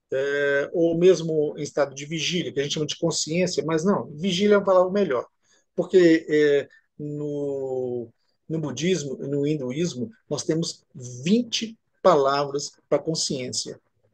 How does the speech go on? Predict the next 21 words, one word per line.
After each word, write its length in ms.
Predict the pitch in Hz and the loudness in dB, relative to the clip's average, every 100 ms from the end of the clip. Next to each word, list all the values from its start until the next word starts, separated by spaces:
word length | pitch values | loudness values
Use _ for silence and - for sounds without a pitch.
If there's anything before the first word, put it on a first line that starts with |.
| _ | _
ou 80 | 156 | -2
seja, 400 | - 135 127 - _ - | 0 0 0 -6 _ -10
são 220 | - 202 | 0 2
vinte 480 | 165 170 175 214 208 _ | 2 -2 -2 -4 -8 _
níveis 640 | 160 151 175 170 175 170 _ - | -2 2 2 2 -2 -4 _ 0
conscienciais 960 | 170 170 - 156 156 - 143 160 165 | 0 0 -4 -4 -4 -2 2 2 2
que 140 | - - - | -2 -10 -2
temos, 340 | 190 131 117 | -2 -2 -2
ou 60 | 147 | -2
seja, 340 | - 131 123 | -2 -4 -6
vinte 320 | 143 175 175 | -2 -2 -2
níveis 400 | 151 165 147 135 | -2 -2 -2 -4
de, 280 | 127 131 123 | -4 -4 -4
vamos 260 | 123 208 156 | 2 2 4
dar 140 | 151 | 2
um 60 | 139 | 4
nome 200 | 139 135 | 0 -2
mais 240 | 135 131 | -2 -2
adequado, 540 | 131 135 - 120 113 - | -2 -4 0 0 -2 -10
de 160 | - 110 | -14 -10
iluminação. 640 | 127 131 139 160 - - | -6 -4 -4 -6 -6 -10